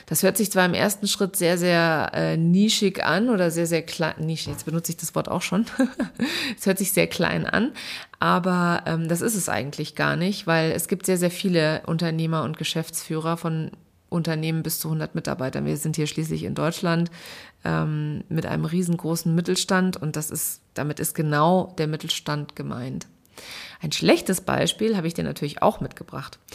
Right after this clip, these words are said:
Ein schlechtes Beispiel wäre Achtsamkeitscoach für berufstätige Mütter. Warum ist das schlecht?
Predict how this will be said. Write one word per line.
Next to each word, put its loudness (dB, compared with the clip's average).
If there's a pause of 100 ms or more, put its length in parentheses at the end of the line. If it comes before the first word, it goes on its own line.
(380)
Ein -6
schlechtes 0
Beispiel 4
wäre 4
Achtsamkeitscoach 0
für 0
berufstätige 0
Mütter. 2 (500)
Warum 4
ist 0
das 2
schlecht? -4